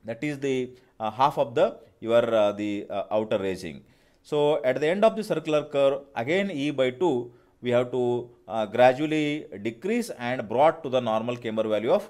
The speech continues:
two point five percent. So this is how we are trying to attain the superelevation in the field. So let us understand these two methods in detail.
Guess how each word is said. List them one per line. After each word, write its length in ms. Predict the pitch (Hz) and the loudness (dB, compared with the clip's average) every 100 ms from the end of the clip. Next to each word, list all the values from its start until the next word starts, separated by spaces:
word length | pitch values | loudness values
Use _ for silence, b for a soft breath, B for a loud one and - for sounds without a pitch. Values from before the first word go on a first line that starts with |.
| - _ | -20 _
two 140 | 110 110 | -10 -6
point 280 | 127 175 | -4 -6
five 200 | - 90 | -4 -6
percent. 380 | 90 80 80 78 | -6 -10 -10 -14
So 240 | - 117 113 | -6 -4 -4
this 220 | 113 127 | -6 -6
is 140 | 147 | -8
how 180 | 123 117 | -2 -2
we 180 | 117 110 | 0 -2
are 100 | 104 | -2
trying 300 | 104 101 104 | -2 -6 -4
to 220 | 190 233 B B B B | -6 -6 B B B B
attain 360 | 101 123 190 | -4 2 2
the 80 | 202 | 2
superelevation 840 | 185 135 131 123 113 113 113 107 110 | 0 -2 -2 0 -2 -4 -6 -10 -10
in 180 | 95 98 | -14 -2
the 220 | 139 202 B B _ | -2 -2 B B _
field. 360 | - 113 80 - b b | -4 -4 -4 -12 b b
So 100 | - | -2
let 160 | 143 208 | 0 0
us 140 | 202 | -2
understand 540 | 156 156 156 139 135 | -2 -4 -2 -4 -4
these 200 | 123 123 | -4 -6
two 160 | - 175 | -2 -2
methods 440 | 131 117 120 120 | -2 0 -2 -2
in 120 | 104 87 | -10 -8
detail. 340 | 80 73 67 | -8 -10 -14